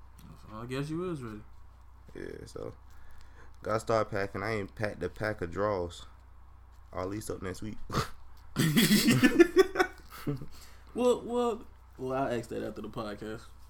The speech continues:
Speaker 1: More personal thing.
Speaker 2: Okay, cool. But yeah, so I'm moving there. Um, went over with a, a
Speaker 1: Cool.
Speaker 2: budget with my mother today. Um,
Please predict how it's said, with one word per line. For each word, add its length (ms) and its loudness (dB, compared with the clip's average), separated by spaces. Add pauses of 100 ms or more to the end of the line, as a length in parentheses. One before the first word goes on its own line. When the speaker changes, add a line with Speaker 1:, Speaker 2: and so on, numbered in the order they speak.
(600)
Speaker 1:
More 180 -6
personal 440 -8
thing. 320 -10 (340)
Speaker 2:
Okay, 300 -12
cool. 180 -12 (800)
But 100 -6
yeah, 320 -2
so 360 -6 (260)
I'm 80 -8
moving 380 -4
there. 520 -4 (800)
Um, 640 -4 (540)
went 160 -2
over 160 -2
with 140 -2
a, 40 0 (200)
a 80 -4
Speaker 1:
Cool. 0 -
Speaker 2:
budget 500 2
with 140 0
my 100 -2
mother 360 2
today. 380 0 (2750)
Um, 440 -4